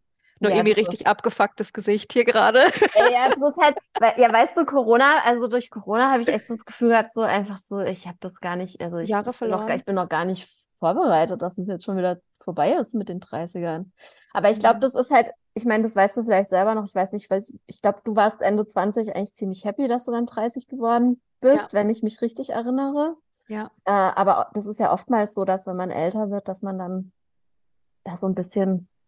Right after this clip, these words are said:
Speaker 1: ja, so ein bisschen schon so ein bisschen komisches Gefühl hat. Und gerade als, als weiblich sozialisiertes Wesen ist natürlich auch was, ja, also ich meine, da, da gratuliert dir jetzt keiner dazu, dass du älter wirst, was an sich
Speaker 2: <laughs>
Speaker 1: total, total traurig ist, ne?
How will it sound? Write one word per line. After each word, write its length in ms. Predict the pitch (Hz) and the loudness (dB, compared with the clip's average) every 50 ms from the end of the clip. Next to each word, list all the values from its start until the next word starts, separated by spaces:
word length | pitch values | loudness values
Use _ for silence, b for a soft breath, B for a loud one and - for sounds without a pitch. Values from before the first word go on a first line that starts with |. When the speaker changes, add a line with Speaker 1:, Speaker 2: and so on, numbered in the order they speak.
| _ - | _ -14
Speaker 1:
ja, 100 | 180 175 | -14 -10
so 100 | - 214 | -8 -8
ein 100 | 202 208 | -8 -8
bisschen 280 | - 190 - - 196 190 | -8 -10 -8 -8 -8 -8
schon 180 | - 185 190 220 | -6 -4 -2 -2
so 60 | 226 | -2
ein 100 | 208 202 | -2 -2
bisschen 260 | 196 190 - - 190 | -4 -8 -10 -10 -8
komisches 440 | - - 196 202 208 - 190 - - | -6 -4 -4 -4 -4 -6 -10 -14 -16
Gefühl 300 | 214 - _ 226 214 214 | -18 -12 _ -6 -4 -4
hat. 140 | 202 185 - | -4 -6 -6
Und 120 | 190 175 - | -8 -10 -6
gerade 240 | - 180 180 190 | -4 -2 -2 0
als, 220 | - - 175 - - _ _ _ _ _ _ _ _ _ _ _ _ | 0 -2 -4 -6 -10 _ _ _ _ _ _ _ _ _ _ _ _
als 280 | - 196 196 190 - - | 0 2 2 0 0 0
weiblich 300 | 165 170 175 - 208 - | 2 2 2 0 -4 -4
sozialisiertes 760 | 202 190 190 208 190 190 190 190 190 185 190 202 - - - | -6 -4 -2 0 0 0 0 -2 -2 -4 -4 -6 -12 -6 -2
Wesen 300 | 175 180 185 208 220 - | 0 0 2 0 0 -2
ist 180 | 190 190 - | -2 -4 -4
natürlich 360 | 185 180 175 - 196 185 180 | -4 -4 -2 -2 -2 0 0
auch 120 | 156 180 185 | 0 0 0
was, 260 | 180 170 180 - - _ _ _ _ _ _ _ _ _ _ _ _ _ _ _ _ _ _ _ _ _ - | 0 -2 -2 -4 -10 _ _ _ _ _ _ _ _ _ _ _ _ _ _ _ _ _ _ _ _ _ -14
ja, 220 | 175 160 170 165 | -8 -2 0 2
also 220 | 151 185 175 170 | 4 4 4 4
ich 120 | 170 175 190 | 2 0 0
meine, 260 | 185 156 156 160 175 | -2 -2 -2 -2 -2
da, 260 | 170 175 170 170 175 170 | -2 -2 -2 -2 -4 -4
da 120 | 180 175 175 - - _ _ - | -6 -10 -12 -14 -18 _ _ -12
gratuliert 400 | - 196 - 190 175 202 196 214 | -10 -8 -6 -2 0 0 2 2
dir 80 | 202 | 2
jetzt 360 | 185 180 - - - - - _ _ _ - | 0 0 -2 -6 -18 -20 -20 _ _ _ -2
keiner 280 | 214 190 202 220 208 | 0 0 2 2 2
dazu, 300 | 151 175 - - - 190 | 2 2 0 -2 -4 -2
dass 180 | 175 175 185 - | -2 -2 -2 -4
du 60 | - - | -4 0
älter 340 | - 175 214 - 208 165 156 | 2 2 2 4 2 0 0
wirst, 240 | 165 160 165 - - | -2 -4 -4 -6 -8
was 220 | 160 185 - - _ | -10 -10 -10 -12 _
an 160 | - 180 175 | -10 -8 -6
sich 140 | 180 190 - | -6 -6 -4
Speaker 2:
<laughs> 280 | - 247 240 254 247 - | -4 -2 -2 -2 -4 -6
Speaker 1:
total, 180 | 170 170 185 - _ b b b b _ | -8 -10 -10 -12 _ b b b b _
total 340 | - 254 208 - 240 220 214 | -2 -2 2 4 4 4 4
traurig 560 | 208 - 208 208 247 294 277 254 233 220 - | 4 4 4 6 6 8 8 6 6 4 4
ist, 300 | - 190 185 196 202 - 202 | 2 2 2 2 0 -2 -4
ne? 340 | 185 190 220 254 294 339 | -2 0 0 0 0 -2